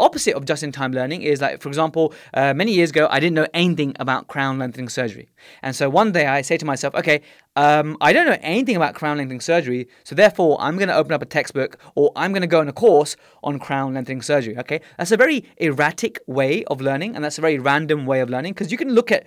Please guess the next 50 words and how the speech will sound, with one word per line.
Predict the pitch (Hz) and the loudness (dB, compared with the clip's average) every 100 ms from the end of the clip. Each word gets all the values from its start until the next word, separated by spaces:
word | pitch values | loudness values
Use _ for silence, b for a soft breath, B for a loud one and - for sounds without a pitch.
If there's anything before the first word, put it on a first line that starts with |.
| B B - | B B 0
your | 156 160 | 2 2
entire | 151 165 151 160 | -2 -4 -2 0
knowledge | 147 147 160 131 | 0 2 0 0
base | 147 143 139 | 0 0 -2
and | 139 | -10
skill | - 165 160 | -6 0 0
base | 143 143 143 | 0 -2 -2
and | 127 | -6
history | 202 247 160 | -6 -4 -4
base, | 123 135 - b b b 139 | -2 -4 -6 b b b -6
and | 185 | -2
you | |
can | 381 | -2
pick | 311 320 | -4 0
out | 190 175 | 0 0
easily | 208 247 202 139 | -6 -6 -4 -4
lots | 135 156 269 - | -4 0 -2 0
of | 220 220 | -4 0
areas | 175 170 165 | 0 0 -2
within | 147 147 | -4 -4
dentistry | 131 127 131 123 b b b | -4 -4 -6 -8 b b b
which | 131 135 | -8 -4
you | 139 | -6
think | 139 190 233 | -2 -2 -2
you | 175 | -4
have | 143 - | -4 -4
limited | 135 135 135 156 | -4 -2 -2 -4
knowledge | 139 240 202 131 | -2 0 2 0
in. | 113 - b b b b | -6 -10 b b b b
The | 185 | -18
problem | - 339 294 | -4 0 0
is | 196 196 | 0 -2
if | |
you | 277 247 | -2 -2
willy-nilly | 170 254 233 185 185 190 156 | 2 4 4 0 2 2 0
just | 170 | -4
go | - 175 | 0 2
about | 175 170 - | 2 -2 -4
learning | 151 160 175 175 165 - | 0 0 0 -2 -6 -10
in | 160 - | -12 -10
any | 185 208 208 185 - B - | -8 -4 -2 -4 -8 B -2
direction, | 147 165 - 175 160 156 b b | 2 2 0 -4 -4 -6 b b
uh, | - 143 | -2 -2
without | 135 139 147 170 190 | 0 -2 2 2 2
having | 151 175 170 - | -2 0 0 -4
a | |
goal | 143 120 165 214 156 131 | -8 2 6 8 6 2
at | 131 | -4
the | 139 | -4
end, | 127 143 | -4 -6